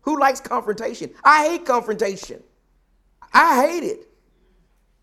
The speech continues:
But I, I'm a, and I'm not saying, y'all know me by now after four years. Y-, y'all know I don't, I don't brag. I don't, I don't like doing that stuff. But I will be honest with you.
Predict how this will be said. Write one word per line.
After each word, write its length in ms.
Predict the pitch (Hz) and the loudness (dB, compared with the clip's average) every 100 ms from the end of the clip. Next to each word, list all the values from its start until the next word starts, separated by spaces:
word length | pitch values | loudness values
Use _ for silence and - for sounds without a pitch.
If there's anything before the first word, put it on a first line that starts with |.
| _ | _
But 100 | 135 | -2
I, 120 | 151 - | 0 2
I'm 180 | 165 180 | -2 -2
a, 80 | 185 | -4
and 120 | 160 | -4
I'm 160 | 156 196 | -4 -4
not 220 | 226 214 | -4 -6
saying, 380 | - 190 175 151 | -6 -6 -6 -2
y'all 180 | 170 190 | -2 0
know 180 | 185 | -4
me 140 | 160 143 | -6 -6
by 160 | 135 | -6
now 220 | 131 131 131 | -6 -8 -10
after 120 | 127 | -12
four 220 | - 143 | -10 -8
years. 340 | 135 110 110 | -8 -10 -14
Y-, 120 | 131 - | -18 -8
y'all 160 | 131 147 | -4 -4
know 140 | 151 | -2
I 80 | 143 | -2
don't, 180 | 147 - | -4 -8
I 60 | |
don't 340 | 139 143 139 - | -8 -8 -12 -12
brag. 380 | 135 151 147 147 | -4 -4 -4 -6
I 60 | 135 | -8
don't, 140 | - | -8
I 40 | |
don't 180 | 139 135 | -8 -8
like 180 | 131 127 | -10 -8
doing 260 | 143 151 143 | -6 -4 -6
that 120 | 135 | -8
stuff. 240 | - 139 | -6 -6
But 80 | 135 | -2
I 140 | 131 123 | -4 -2
will 220 | 156 170 | -4 -6
be 100 | 151 | -6
honest 320 | 170 185 - | -6 -6 -8
with 180 | 127 123 | -12 -14
you. 140 | 113 | -18